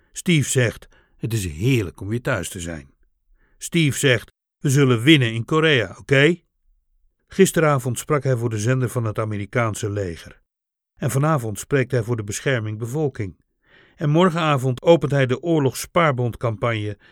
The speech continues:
met een speech voor de Vereniging van Winkeliers in het Colonial Hotel. Steve lacht en zegt: "Hallo, ze hebben me opgezadeld met zoveel medailles dat ik er bijna scheef van loop."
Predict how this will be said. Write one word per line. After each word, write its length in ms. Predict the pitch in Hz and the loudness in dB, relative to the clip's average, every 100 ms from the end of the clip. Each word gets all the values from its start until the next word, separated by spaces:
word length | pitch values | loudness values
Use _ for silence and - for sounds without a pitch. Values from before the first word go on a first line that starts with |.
| _ - | _ -4
met 220 | 143 - | -4 -4
een 120 | 110 | -8
speech 420 | - - 160 101 | -8 -4 -4 -2
voor 180 | - 123 | -6 -8
de 80 | 104 | -6
Vereniging 540 | 117 123 107 117 101 | -2 -2 -2 -6 -10
van 160 | - 104 | -8 -6
Winkeliers 560 | 107 101 117 113 101 | -6 -6 -4 -4 -4
in 120 | 120 113 | -6 -8
het 140 | - | -6
Colonial 560 | 123 120 123 117 113 110 | -4 0 0 0 -4 -6
Hotel. 560 | 123 - 127 92 78 _ _ _ _ _ _ _ _ _ | -6 -2 -2 -2 -10 _ _ _ _ _ _ _ _ _
Steve 460 | - - 165 117 107 | -16 -4 0 0 0
lacht 420 | 127 117 - - _ | -2 -2 -6 -20 _
en 180 | - 123 | -6 -2
zegt: 400 | 117 123 - - _ _ _ _ _ | 2 2 0 -18 _ _ _ _ _
"Hallo, 460 | 151 156 135 127 - - - | 0 4 4 2 -2 -20 -20
ze 140 | - 147 | -4 0
hebben 220 | 135 131 | 2 2
me 80 | 127 | -2
opgezadeld 720 | 165 175 143 139 131 110 107 | -4 -4 0 2 2 0 -6
met 160 | 123 - | -6 -2
zoveel 340 | 147 160 165 | 0 0 0
medailles 680 | 151 135 117 107 104 - - _ | 0 0 0 0 -4 -10 -18 _
dat 180 | - 143 | -10 -8
ik 80 | 131 | -6
er 80 | 147 | -4
bijna 280 | 117 107 123 | -4 -4 -6
scheef 320 | - 156 113 | -6 -6 -4
van 140 | 110 | -6
loop." 360 | 95 87 82 | -6 -8 -8